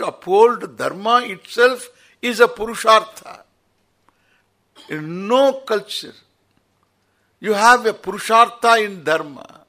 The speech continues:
It's a thing to be accomplished, as an end to be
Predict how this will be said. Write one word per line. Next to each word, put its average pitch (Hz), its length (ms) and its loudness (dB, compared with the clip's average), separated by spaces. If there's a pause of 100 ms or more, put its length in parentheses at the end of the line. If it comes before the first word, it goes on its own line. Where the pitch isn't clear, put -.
(1300)
It's 180 140 -4
a 208 80 2
thing 269 460 -6
to 269 60 -2
be 240 100 0
accomplished, - 1120 -4 (760)
as 202 180 2
an 190 200 -2
end 240 480 -4
to 220 80 -8
be 190 140 -4